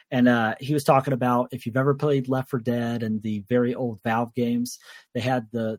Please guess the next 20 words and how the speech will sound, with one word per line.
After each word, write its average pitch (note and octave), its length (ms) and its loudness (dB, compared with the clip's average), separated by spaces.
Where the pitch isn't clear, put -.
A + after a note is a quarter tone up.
the A#2 80 -4
bald A#2 360 -2
guy A#2 380 0
that G#2+ 180 -6
had, A2+ 340 -4
like, A2 280 -4
the G#2+ 240 -4
Valve A2+ 320 0
on A#2 100 0
the A2 80 -2
back A2 280 -4
of A2+ 60 -10
his G#2+ 140 -8
head, A2 240 -6
and A2 80 -6
then G#2+ 80 -4
they G#2 120 -6
played A2 360 -4
their, G#2+ 140 -6
like, G2+ 220 -6